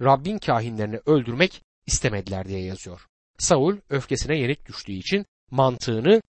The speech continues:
ve vicdanını dinlemedi ve hizmetkarlarına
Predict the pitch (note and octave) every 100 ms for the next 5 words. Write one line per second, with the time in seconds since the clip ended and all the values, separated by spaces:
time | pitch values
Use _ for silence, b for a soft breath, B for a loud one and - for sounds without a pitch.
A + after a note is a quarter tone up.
0 | _ C#3+ C3 E3 C#3+ A#2+ G#2+ G#2+ E3+ F3
1 | A2+ G#2+ G#2 D3 G#3+ G#3+ _ _ C3+ B2+
2 | G3 D#3 A#2 B2 A2 G#2 G2+ C#3